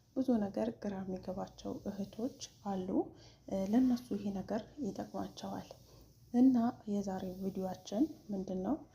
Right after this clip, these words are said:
ወደ ኢትዮጵያ ስንሄድ ስንት ስልክ ይዘን መሄድ አለብን ብላችሁ ግራ የምትጋቡ ልጆች ዛሬ እኔ ልንገራችሁ። ውድ እህቶቼ፣ እ፣ ስልክ፣ እም፣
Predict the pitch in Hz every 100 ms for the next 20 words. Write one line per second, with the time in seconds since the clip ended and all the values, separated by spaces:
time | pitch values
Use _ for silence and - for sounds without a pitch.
0 | - - - - 254 330 269 240 208 202
1 | - 196 208 - 202 185 170 - - -
2 | 262 269 240 - 214 208 - - - -
3 | - - 233 233 226 214 208 208 202 196
4 | 202 190 - 185 - 190 196 - - 320
5 | - - - - - 196 196 190 - -
6 | - 196 - - - 196 190 - 196 196
7 | 254 359 - - - - - 247 277 220
8 | 277 - - 202 196 196 196 196 208 -
9 | - 202 - - - - - 208 202 202
10 | 202 202 - - 247 - _ - - _
11 | - 190 190 180 - 240 294 294 - -
12 | - 208